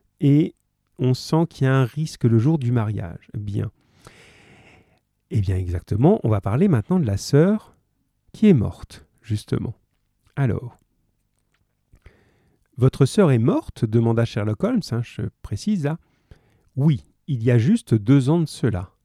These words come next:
et c'est de sa mort que je veux vous parler. Vous comprenez que,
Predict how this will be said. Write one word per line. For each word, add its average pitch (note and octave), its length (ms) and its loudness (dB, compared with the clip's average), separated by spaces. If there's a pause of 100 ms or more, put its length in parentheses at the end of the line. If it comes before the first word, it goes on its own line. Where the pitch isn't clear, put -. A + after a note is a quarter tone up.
(160)
et G#2+ 120 -2
c'est - 180 0
de A2+ 120 2
sa G2+ 260 -4
mort D3+ 680 -2
que A2 140 2
je G2 120 2
veux A2+ 200 0
vous G#2 160 -6
parler. G#2 480 -10 (720)
Vous A2 200 -2
comprenez A2+ 560 0
que, G#2+ 340 -2